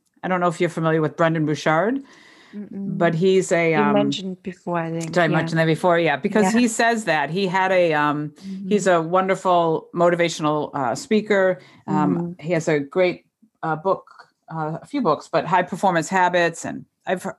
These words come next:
Speaker 1: he came to a convention that I was at, and I w-, watch him and follow him. And he had a tremen-, had an awful accident. And as he was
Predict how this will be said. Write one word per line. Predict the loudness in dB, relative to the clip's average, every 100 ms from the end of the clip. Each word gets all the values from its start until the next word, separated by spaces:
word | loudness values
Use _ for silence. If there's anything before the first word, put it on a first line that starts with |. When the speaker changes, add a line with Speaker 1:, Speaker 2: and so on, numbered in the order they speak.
| -10
Speaker 1:
he | -4 0
came | 0 2
to | 0
a |
convention | 0 0 -2 -2 -2
that | 0
I | 0
was | 0
at, | 0 -2 -2 _ -14
and | -2
I | 0
w-, | 0 -4 -2
watch | 0 0 -2
him | -4
and | -4 -2
follow | -2 -2
him. | -4 -10 -20 -20 -2
And | 2
he | 4
had | 2 2 0
a |
tremen-, | -4 -4 -2 -4 -10
had | -6 -4
an | -4 -6 -6
awful | 0 0 0 -6 -4
accident. | -4 -6 -10 -12 -14 _ _ _ _ _ _
And | -2 0 2
as | 0 0 2
he | 2
was | 2 0